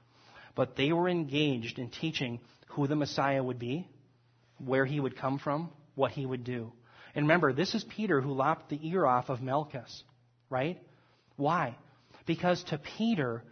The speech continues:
the only thing that messianic salvation was to bring were the glories. It says right here, "the glories to follow." But here you can see evidence that Peter finally gets his theology right. He finally realizes, no, it's the sufferings first,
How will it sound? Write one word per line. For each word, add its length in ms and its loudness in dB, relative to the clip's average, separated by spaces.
the 140 0
only 320 2
thing 260 0
that 120 2
messianic 500 0
salvation 580 2
was 140 0
to 100 -6
bring 400 0
were 140 4
the 80 -2
glories. 560 -2
It 80 -6
says 200 2
right 140 -2
here, 280 -2
"the 80 -6
glories 380 4
to 80 -8
follow." 440 2
But 140 4
here 260 2
you 160 2
can 120 0
see 200 -2
evidence 480 4
that 160 -4
Peter 260 2
finally 360 2
gets 160 -4
his 120 -2
theology 540 0
right. 240 -6
He 120 2
finally 440 4
realizes, 600 6
no, 260 4
it's 180 2
the 120 0
sufferings 680 8
first, 380 8